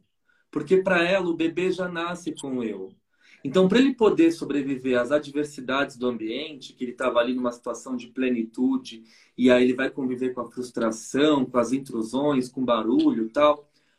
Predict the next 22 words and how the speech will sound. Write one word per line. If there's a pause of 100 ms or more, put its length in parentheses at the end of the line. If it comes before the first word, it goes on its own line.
(160)
Pra
ele
poder
sobreviver, (520)
o
ego
dele
se
parte,
ele
cinge,
ele
estilhaça. (840)
Então,
a
gente
já
começa
a
perceber (340)
que
aquela